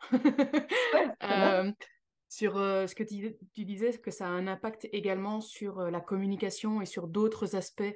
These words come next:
Speaker 1: euh, finalement, du, du quotidien, du, du boulot au quotidien. Euh, j'ai perdu ma question, tout va bien. <laughs>
Speaker 2: En tout cas, les,
Speaker 1: Euh.
Speaker 2: les problèmes de communication puis les difficultés ra-,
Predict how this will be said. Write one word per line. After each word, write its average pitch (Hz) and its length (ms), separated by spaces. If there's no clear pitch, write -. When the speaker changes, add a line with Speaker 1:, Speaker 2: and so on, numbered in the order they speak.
Speaker 1:
euh, 175 260
finalement, 185 380
du, 170 360
du 170 120
quotidien, 190 500
du, 175 220
du 160 120
boulot 175 480
au 165 60
quotidien. 185 520
Euh, 165 460
j'ai 160 180
perdu 175 260
ma 175 120
question, 185 480
tout 185 120
va 170 100
bien. 170 220
<laughs> 233 1040
Speaker 2:
En 247 60
tout 262 100
cas, 302 140
les, - 100
Speaker 1:
Euh. 208 360
Speaker 2:
les 214 180
problèmes 240 280
de 233 100
communication 226 800
puis 240 120
les 196 140
difficultés - 480
ra-, 208 220